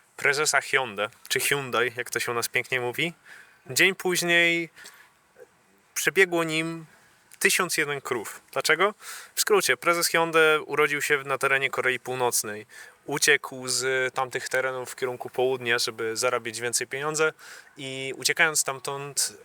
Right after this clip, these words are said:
ukradł krowę własnemu ojcu i sprzedał ją za około dwa tysiące wonów. W tym czasie były to znacznie większe pieniądze.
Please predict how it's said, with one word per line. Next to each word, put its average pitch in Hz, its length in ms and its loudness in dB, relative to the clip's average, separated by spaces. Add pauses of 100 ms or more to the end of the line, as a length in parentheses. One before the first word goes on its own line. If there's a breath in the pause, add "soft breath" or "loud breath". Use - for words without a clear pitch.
ukradł 143 540 0 (260)
krowę 135 340 0
własnemu 123 400 -2
ojcu 131 260 -2
i 120 120 -4
sprzedał 139 440 2
ją 131 220 0
za 120 280 2
około 120 500 2 (220)
dwa 127 200 0
tysiące 156 460 -2
wonów. 151 460 -4 (260)
W - 80 -20
tym 117 140 -8
czasie 113 220 -4
były 110 160 -6
to 113 100 -8
znacznie 113 260 -4
większe 110 220 -6
pieniądze. 135 420 0